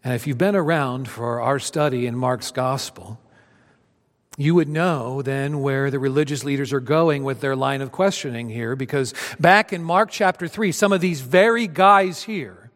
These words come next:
some of these same Jewish religious leaders accused Jesus of getting his authority from where? From Satan. And that's still their line of questioning here.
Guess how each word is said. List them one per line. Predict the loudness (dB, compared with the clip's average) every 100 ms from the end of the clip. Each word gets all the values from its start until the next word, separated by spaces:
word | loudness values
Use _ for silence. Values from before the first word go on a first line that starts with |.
| _ _ _ -20 -4
some | 2 4
of |
these | 4 2
same | 2 4 4
Jewish | 2 4 2 4
religious | 2 4 4 2 -6 -4
leaders | -4 -4 -4 -8 -12 -4 0
accused | 0 2 4 6 4 2
Jesus | 0 2 2 0 -6 -6 -8 2
of | 2 4
getting | 4 4 2
his | -2 -2
authority | -2 2 2 2 0
from | -4 -4
where? | -2 -2 -4 -10 -20 _ _ _ _ _ _ _ _ _ _ _
From | -16 -12
Satan. | -8 -8 -8 -14 -20 -20 _ _ _ _ _ _ _ _ _ _ _ _ _ _ _ _ _ _ -8
And |
that's | -8 -6
still | -6 -4
their | -2 -2
line | -2 -4
of | -6
questioning | -6 -6 -8 -12 -10
here. | -10 -10